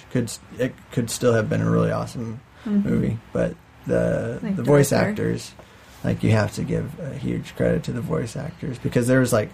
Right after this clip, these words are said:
Speaker 1: they were all well cast for sure. Morgan,
Speaker 2: It is a slop
Speaker 1: was that
Speaker 2: bear.
Speaker 1: Morgan Freeman at the beginning, or was that fucking Ben Kingsley?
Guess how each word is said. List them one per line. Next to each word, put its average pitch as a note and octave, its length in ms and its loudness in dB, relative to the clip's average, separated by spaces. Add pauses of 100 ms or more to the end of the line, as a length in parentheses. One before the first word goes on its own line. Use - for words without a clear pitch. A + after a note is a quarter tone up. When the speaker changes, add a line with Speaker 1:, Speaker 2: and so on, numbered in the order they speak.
Speaker 1:
they B2+ 120 6
were A2+ 220 4
all A2 480 2
well A2 280 2
cast - 540 -12
for - 180 -14
sure. - 360 -8 (680)
Morgan, D#3 240 4
Speaker 2:
It B3 80 8
is B3+ 80 0
a A3 120 4
slop - 300 -4
Speaker 1:
was C#3+ 100 6
that A3 100 8
Speaker 2:
bear. C4 80 4
Speaker 1:
Morgan B3 360 6
Freeman E3+ 400 6
at A#3+ 140 4
the A#3+ 80 2
beginning, A#3+ 480 6
or G#3 100 6
was E3+ 160 4
that F#3 240 4
fucking F#3 480 4
Ben F#3 220 4
Kingsley? E3+ 560 2